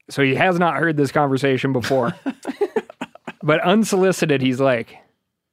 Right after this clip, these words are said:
Speaker 1: after he gets excited about this ram and wants to, like, it's ninety-six degrees,
Speaker 2: Mm.
Speaker 1: wants to go across this god-awful canyon, up the other side, and go, like, chase this group into the side canyon,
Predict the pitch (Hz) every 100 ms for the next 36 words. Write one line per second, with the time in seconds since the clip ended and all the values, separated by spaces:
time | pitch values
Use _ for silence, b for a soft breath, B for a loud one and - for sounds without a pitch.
0 | _ _ _ _ _ _ _ _ _ -
1 | 165 170 185 160 139 - 180 180 160 135
2 | 135 123 131 117 127 113 117 B B B
3 | B B - 147 147 156 135 156 135 123
4 | - - 151 156 170 175 143 165 - 139
5 | 139 135 113 - b b b - 208 151
6 | - 156 156 - 165 151 - 139 - -
7 | 170 147 151 151 143 151 143 151 147 143
8 | 139 143 156 - 156 151 147 - 151 139
9 | 135 131 b b b b - 139 143 135
10 | 123 - 156 127 - - - 196 165 -
11 | 139 131 156 151 - _ _ - 147 139
12 | 123 - 170 175 151 131 127 123 135